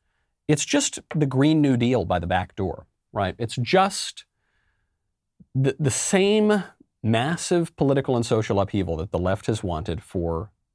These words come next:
decades and decades and decades. They're just getting it this way instead of the other way. The, the, back in the seventies, they said that we're heading to a new ice age.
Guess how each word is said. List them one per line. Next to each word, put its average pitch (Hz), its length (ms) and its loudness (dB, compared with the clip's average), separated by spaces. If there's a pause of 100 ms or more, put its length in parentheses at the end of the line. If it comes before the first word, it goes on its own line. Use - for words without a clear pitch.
(140)
decades 101 420 0
and 92 80 -2
decades 85 300 -4
and 90 100 -4
decades. 76 500 -2 (760)
They're 127 100 4
just 143 300 0
getting 143 260 6
it 123 100 -2
this 175 200 0
way - 220 -6 (120)
instead 110 240 0
of 107 60 0
the 120 80 4
other 117 120 2
way. - 40 -6 (220)
The, 147 360 2 (340)
the, - 140 -4
back 185 240 4
in 185 80 0
the 170 80 2
seventies, 104 580 -2
they 101 120 0
said 92 360 -2
that 101 240 0
we're 110 140 2
heading 147 260 2
to 160 120 2
a 131 40 4
new 139 180 4
ice 104 300 0
age. 90 400 0